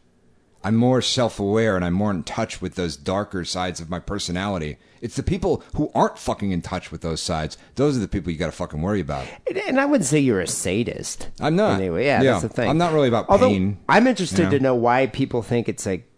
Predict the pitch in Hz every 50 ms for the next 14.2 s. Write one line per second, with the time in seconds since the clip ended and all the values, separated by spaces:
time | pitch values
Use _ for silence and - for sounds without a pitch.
0 | _ - - - 90 82 80 76 90 95 131 - - - - - - 113 110 104
1 | 92 95 87 85 85 - - 110 101 107 - - 110 101 92 - - - 110 101
2 | 104 - - - 92 92 - 92 92 87 85 - - 92 101 110 107 - - -
3 | - - - - - - - _ _ _ - _ _ _ _ _ _ _ _ _
4 | _ _ _ _ - 147 160 175 175 175 170 165 156 151 143 139 135 131 127 127
5 | 127 123 123 127 135 139 139 - - - - - 147 123 - - - 143 123 110
6 | 104 98 85 71 - - - - - - - - 466 - - - - - 233 226
7 | 120 123 123 - 123 120 220 226 - 147 139 120 - - 120 98 85 - - -
8 | - - - - - 170 156 147 - - 131 - - - - _ - - - -
9 | 175 175 190 180 190 196 127 147 151 160 156 - - - 113 101 90 - - -
10 | - - 175 185 196 202 180 147 147 147 - - 147 147 156 165 131 147 165 -
11 | 143 160 151 165 143 131 - 156 156 143 135 135 113 - - 165 156 139 104 135
12 | 135 127 113 101 123 120 120 117 113 110 98 - - - 104 90 101 120 113 95
13 | 90 87 - - - - - 127 110 - 113 98 95 87 104 98 95 92 82 76
14 | - - - -